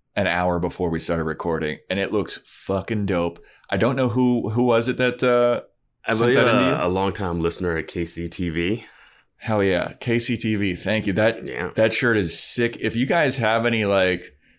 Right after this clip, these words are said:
Speaker 2: We'll
Speaker 1: Buffy
Speaker 2: po-, I will post a
Speaker 1: merch.
Speaker 2: picture of it and, uh, and tag you on that on Instagram.
Speaker 1: Yeah.
Speaker 2: So, yeah.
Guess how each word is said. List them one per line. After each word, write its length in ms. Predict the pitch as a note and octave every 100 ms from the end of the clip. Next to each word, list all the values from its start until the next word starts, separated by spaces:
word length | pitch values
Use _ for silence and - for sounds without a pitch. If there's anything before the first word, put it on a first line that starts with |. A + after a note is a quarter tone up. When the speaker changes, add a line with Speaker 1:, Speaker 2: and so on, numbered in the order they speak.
| _
Speaker 2:
We'll 140 | G2 G2+
Speaker 1:
Buffy 100 | D#3+
Speaker 2:
po-, 180 | A2 F#2+
I 40 |
will 220 | A2+ C#3+
post 200 | D#3+ D#3
a 40 | B2
Speaker 1:
merch. 100 | -
Speaker 2:
picture 320 | G2 - E2+
of 100 | D2
it 140 | D2
and, 140 | C#2+ C2+
uh, 240 | C2+ C2 - -
and 140 | C#2 -
tag 300 | - C2+ -
you 100 | B1
on 100 | A#1+
that 180 | B1 - - _ -
on 120 | B1+
Instagram. 160 | B1+ G2+
Speaker 1:
Yeah. 440 | G#2+ F#2 D#2 E2+
Speaker 2:
So, 160 | - C#2+
yeah. 180 | E2